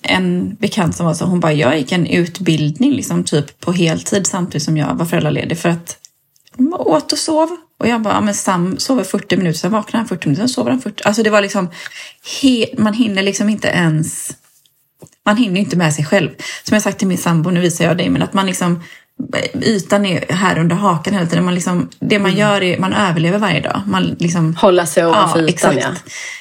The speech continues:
Speaker 1: Och det till slut känner man ju bara så här, "Vad är det här, liksom?" Det här, det, det, ingen mår ju bra av det. Men,
Speaker 2: Nej,
Speaker 1: ehm,
Speaker 2: men verkligen.
Speaker 1: ja. Nej, men så att det, jag tror, <laughs> det är mycket den, eh, delen att liksom så här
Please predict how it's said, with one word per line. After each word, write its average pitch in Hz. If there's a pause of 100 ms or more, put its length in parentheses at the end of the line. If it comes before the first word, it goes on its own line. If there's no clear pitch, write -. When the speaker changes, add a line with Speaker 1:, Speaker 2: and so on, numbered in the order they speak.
(160)
Speaker 1:
Och 185
det 196
till 202
slut 170
känner 170
man 170
ju 175
bara 175
så 175
här, 165
"Vad 190
är 180
det 180
här, -
liksom?" -
Det 156
här, 202 (120)
det, - (640)
det, 185
ingen 208
mår 214
ju 156
bra 160
av -
det. - (840)
Men, 180
Speaker 2:
Nej, 165
Speaker 1:
ehm, 156
Speaker 2:
men 160
verkligen. 151
Speaker 1:
ja. - (220)
Nej, 214
men 214
så 220
att 208
det, 214
jag 214
tror, 247 (140)
<laughs> 196
det 240
är -
mycket 214
den, 196 (420)
eh, - (140)
delen 175
att 165
liksom 165
så 165
här -